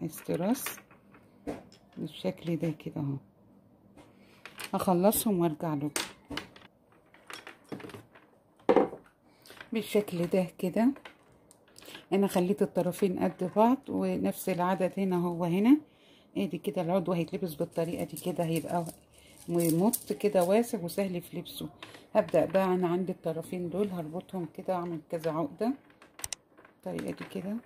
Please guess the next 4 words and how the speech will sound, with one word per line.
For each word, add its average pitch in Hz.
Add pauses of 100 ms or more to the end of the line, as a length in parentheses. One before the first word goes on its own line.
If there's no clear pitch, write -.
(1700)
والف 175
الخيط 170 (140)
تاني 175
من 156